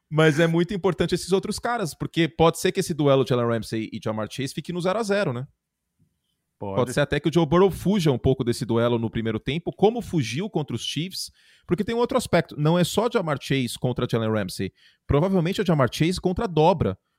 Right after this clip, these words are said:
Speaker 1: Os Chiefs dobraram no Ja'Marr Chase no primeiro tempo, e aí no segundo tempo a dobra aconteceu menos,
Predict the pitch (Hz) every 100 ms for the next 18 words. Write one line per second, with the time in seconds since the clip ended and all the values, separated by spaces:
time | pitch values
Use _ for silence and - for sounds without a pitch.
0 | - 117 - 190 185 - 202 160 180 208
1 | 135 120 120 117 - 113 104 107 101 98
2 | - 135 156 - _ _ - 123 151 202
3 | 202 156 143 127 123 113 120 117 110 117
4 | 113 - 110 113 156 156 98 -